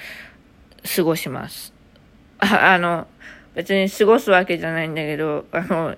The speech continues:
家の電気はつくからね。<laughs> 誰も持ってないってね。あの、夜、夜ね、こう、あの、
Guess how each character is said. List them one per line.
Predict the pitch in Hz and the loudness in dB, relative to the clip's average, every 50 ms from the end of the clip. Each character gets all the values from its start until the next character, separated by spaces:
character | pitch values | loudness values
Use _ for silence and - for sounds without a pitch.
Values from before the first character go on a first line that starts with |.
| - | -4
家 | - 180 196 196 202 | 0 4 4 6 6
の | 202 202 | 4 2
電 | 190 208 214 208 202 | 2 2 2 2 0
気 | 190 - | 0 0
は | 147 143 | -2 -2
つ | 147 - - | -2 -6 -10
く | - 165 | -10 -8
か | - - 135 | -4 -2 -2
ら | 123 110 117 | 0 0 -2
ね。 | 131 165 202 285 - - - - - - 294 269 202 320 311 277 - 320 277 247 - - | -2 -4 -6 -6 -6 -8 -6 -4 2 4 4 4 4 4 2 2 2 0 -2 -4 -4 -6
<laughs> | - - - - - 659 - - - 254 240 - 269 - 233 - - - - 359 - - - - - - - | -8 -6 -4 -2 -2 -4 -4 -2 -2 -2 0 -2 -4 -6 -6 -4 -2 0 2 2 2 2 0 -2 -4 -6 -2
誰 | - 180 185 196 196 | 0 2 2 4 4
も | 202 196 202 202 | 2 2 2 2
持 | 202 202 | 0 -2
っ | 202 | -4
て | 202 - 170 165 | -4 -6 -6 -6
な | 165 160 156 | -4 -6 -6
い | 156 | -8
っ | |
て | 147 - 147 143 | -8 -8 -8 -8
ね。 | 143 147 - - _ - - - - - - - _ - | -6 -8 -10 -12 _ -20 -20 -20 -18 -18 -20 -16 _ -6
あ | 160 | -4
の、 | 156 | 0
夜、 | - 202 254 311 285 262 233 - | 6 6 8 8 8 6 6 6
夜 | - 262 285 247 202 170 | 6 6 6 6 6 4
ね、 | 180 220 - - - - | 2 0 0 -2 -8 -8
こ | 160 151 - - | -6 -6 -4 -2
う、 | |
あ | 156 156 | -4 -4
の、 | 151 151 147 147 139 - | -4 -4 -6 -6 -8 -10